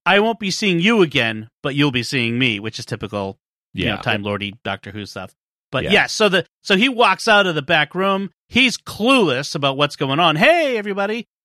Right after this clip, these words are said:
Speaker 1: They have, he has the envelope with number one on it.
Speaker 2: And, and River is really angry. She
Speaker 1: Yeah.
Speaker 2: says, "This
Speaker 1: Right.
Speaker 2: is cold even for you."
Speaker 1: <laughs>
Speaker 2: And he's like,
Speaker 1: Yeah.
Speaker 2: "Or hello, as we used to say."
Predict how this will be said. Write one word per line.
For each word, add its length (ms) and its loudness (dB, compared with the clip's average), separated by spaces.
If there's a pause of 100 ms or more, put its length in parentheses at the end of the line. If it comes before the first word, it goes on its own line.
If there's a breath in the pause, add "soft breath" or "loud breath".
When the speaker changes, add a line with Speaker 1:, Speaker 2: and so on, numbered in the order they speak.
(100)
Speaker 1:
They 200 2
have, 240 2
he 180 -2
has 220 2
the 120 2
envelope 440 0
with 100 -8
number 200 -4
one 200 0
on 160 0
it. 160 -4 (400)
Speaker 2:
And, 300 0
and 240 -2
River 400 2
is 400 0 (100)
really 440 2
angry. 640 -8 (280)
She 180 -4
Speaker 1:
Yeah. 60 0
Speaker 2:
says, 240 -2
"This 180 0
Speaker 1:
Right. 80 0
Speaker 2:
is 140 -4
cold 540 0
even 340 -4
for 180 -6
you." 540 -6 (400)
Speaker 1:
<laughs> 220 -4
Speaker 2:
And 180 -2
he's 280 0
like, 160 4
Speaker 1:
Yeah. 120 0
Speaker 2:
"Or 200 6
hello, 420 2
as 140 -4
we 100 -6
used 260 -6
to 80 -8
say." 500 -4